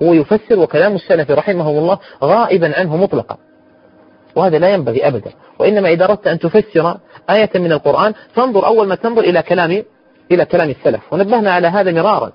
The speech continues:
أنك عندما تريد أن تنظر قبل أن تستنبط، قبل أن تستخرج، قبل أن تتدبر، تفكر، قبل ذلك لابد وأن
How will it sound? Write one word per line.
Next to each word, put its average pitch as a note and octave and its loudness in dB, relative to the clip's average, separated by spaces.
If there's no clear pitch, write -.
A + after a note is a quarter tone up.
أنك F3+ -4
عندما A3+ 0
تريد A3+ -2
أن F#3+ -2
تنظر A3+ 0
قبل B3+ 0
أن E3+ -2
تستنبط، A#2+ 0
قبل E3+ -4
أن C#3 -4
تستخرج، C#3 0
قبل E3+ -2
أن C3+ -2
تتدبر، D3+ 0
تفكر، E3+ -2
قبل A#3+ 2
ذلك A#3 2
لابد G3+ 0
وأن G3 0